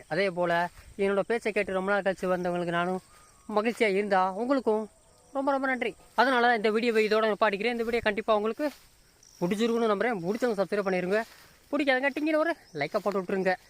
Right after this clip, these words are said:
நிறையா பேர் கமெண்ட்ல ஏகப்பட்ட பேருக்கு ஆ-, ஆடை பத்தி கமெண்ட்ல கேட்டிருந்தீங்க. நான் சரியா பார்க்கல. சில கமெண்ட்டுக்கு பதில் சொல்லியிருப்பேன், சில கமெண்ட்டுக்கு சொல்லாம இருந்திருப்பேன்.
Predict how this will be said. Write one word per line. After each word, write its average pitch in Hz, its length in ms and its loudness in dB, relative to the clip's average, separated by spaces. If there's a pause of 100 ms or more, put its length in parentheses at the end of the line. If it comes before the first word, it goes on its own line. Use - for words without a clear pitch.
(140)
நிறையா 139 220 0
பேர் 165 140 0
கமெண்ட்ல 160 360 0
ஏகப்பட்ட 156 300 -2
பேருக்கு 170 200 -2
ஆ-, 139 340 0 (360)
ஆடை 156 200 2
பத்தி 143 220 -6
கமெண்ட்ல 147 300 -2
கேட்டிருந்தீங்க. 147 440 -4
நான் 135 140 -6
சரியா 151 260 -4
பார்க்கல. 156 360 -2
சில 160 160 -2
கமெண்ட்டுக்கு 185 320 -4
பதில் 180 220 -4
சொல்லியிருப்பேன், 190 400 -6
சில 170 160 -6
கமெண்ட்டுக்கு 185 340 -4
சொல்லாம 175 240 -2
இருந்திருப்பேன். 165 360 -6